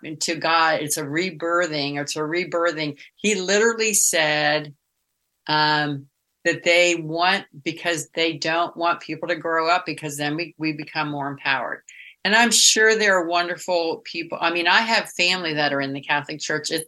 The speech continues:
is not a disregard to the church at all, and it serves many people. But when he said that, it just made me really think about, like,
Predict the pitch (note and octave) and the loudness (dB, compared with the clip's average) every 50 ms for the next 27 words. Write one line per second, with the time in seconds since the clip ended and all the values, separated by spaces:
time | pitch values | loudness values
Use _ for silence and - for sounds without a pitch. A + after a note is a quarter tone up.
0 | _ - E3 D3+ - F3 F3+ F#3 F#3+ F#3 F3 D3 C3+ E3+ D#3+ - - E3 D3+ C#3+ | _ -8 -6 -6 -2 2 2 4 4 2 -2 -2 -4 -2 -2 -2 -2 -2 -6 -4
1 | E3 D#3 D#3 D#3 C#3+ D3 C#3+ C#3 D3 D3 - - D#3+ D#3 D3+ - - D3 D3 C#3+ | 0 0 0 0 0 -4 -6 -8 -6 -6 -4 -4 -4 -2 -2 -4 -4 -2 -2 -2
2 | D3 C#3+ C#3+ C3+ - - - - E3 F3 E3+ E3+ - F#3+ E3 E3+ E3 E3 - D#3+ | -2 -2 -2 -2 0 0 0 2 0 -2 -2 -4 -4 -4 -4 -6 -6 -8 -6 -8
3 | D3+ D3 - D3+ D3+ D3+ - - - - - - _ _ _ - E3 E3 E3 E3+ | -8 -4 -4 -4 -4 -4 -6 -14 -20 -20 -20 -20 _ _ _ 0 0 2 2 2
4 | E3+ E3+ E3 D#3 F#3 F#3 F3 - - - - F#3+ G3 G#3 - D#3 D3 D3 C#3 - | -2 -2 -2 -4 -4 2 4 4 6 6 6 4 4 2 2 2 2 2 0 0
5 | - D3+ C#3 - D#3+ E3 D#3+ - - D#3 D#3+ D#3 D#3 D#3 D#3 D#3 D3+ D3 C#3 D3 | -4 -6 -4 0 0 0 0 0 -2 -2 -2 -2 -2 -2 -2 -4 -4 -6 -4 -4
6 | D#3 D#3+ D#3+ D#3+ E3 D#3+ D#3+ - D#3 D3+ D3+ - D3+ C#3+ C#3 C#3+ D3 C#3 C#3 C#3 | -4 -2 -2 -2 -4 -6 -6 -6 -6 -6 -6 -6 -10 -6 -4 -2 -2 0 -2 -4
7 | - - C#3+ C#3+ D3 C#3+ | -4 -6 -6 -6 -8 -8